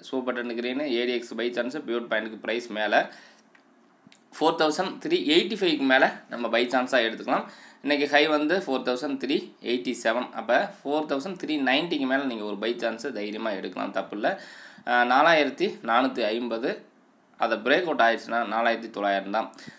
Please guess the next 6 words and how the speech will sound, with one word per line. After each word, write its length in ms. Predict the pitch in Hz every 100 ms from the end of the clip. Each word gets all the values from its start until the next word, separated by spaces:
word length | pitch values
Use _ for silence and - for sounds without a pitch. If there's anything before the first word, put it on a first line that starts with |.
| _
நம்ம 400 | 117 120 123 123 117
ஃபஸ்ட்டே 380 | 127 123 - 170
சொல்லியிருந்தோம். 580 | 170 135 131 127 139 180 - 110
டெய்லியில் 400 | 113 131 147 131
வந்து 160 | 123 117
பார்க்குறப்ப 480 | 117 117 120 117